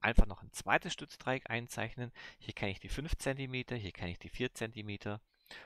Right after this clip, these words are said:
und hier liegt ein rechter Winkel drin. Warum? Es ist ja die Grundfläche von, von dem Körper.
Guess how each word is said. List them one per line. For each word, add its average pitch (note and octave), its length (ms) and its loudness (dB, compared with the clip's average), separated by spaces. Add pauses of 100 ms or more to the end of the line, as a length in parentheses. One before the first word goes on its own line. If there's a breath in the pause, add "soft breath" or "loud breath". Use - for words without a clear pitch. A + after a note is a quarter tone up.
(180 loud breath)
und E3 320 0
hier - 260 0
liegt - 280 -8
ein B2+ 140 0
rechter A#2+ 360 -4
Winkel A#2 300 -4
drin. - 300 -8 (1300 loud breath)
Warum? D#3 300 -4
Es C3+ 180 -6
ist A#2+ 160 -6
ja A#2+ 80 -2
die A2+ 120 -4
Grundfläche - 640 0
von, F#2+ 500 -6
von F#2+ 260 4
dem F2+ 200 -6
Körper. C3 480 0